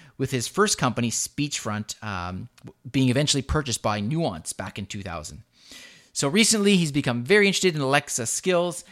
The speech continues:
He has, uh, gone back and upgraded his programming skills from the punch cards to JavaScript and so on.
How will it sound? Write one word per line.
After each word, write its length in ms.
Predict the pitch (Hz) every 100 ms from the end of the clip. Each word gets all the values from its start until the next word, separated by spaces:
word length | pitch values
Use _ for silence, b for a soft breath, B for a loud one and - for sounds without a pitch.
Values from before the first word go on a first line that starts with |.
| b b
He 240 | - 131
has, 420 | 123 117 113 113 -
uh, 220 | 98 90
gone 260 | 135 190 190
back 340 | 175 175 175 -
and 300 | 117 107 - _ _
upgraded 400 | 208 - 196 185
his 120 | 160
programming 460 | - 175 156 160 156
skills 360 | - 156 160 -
from 160 | 156
the 60 | 127
punch 300 | - 196 -
cards 400 | 180 175 175 - 233 214 B
to 220 | - 139
JavaScript 600 | 123 160 175 180 - 175 -
and 160 | 120 107
so 240 | - 143
on. 240 | 135 135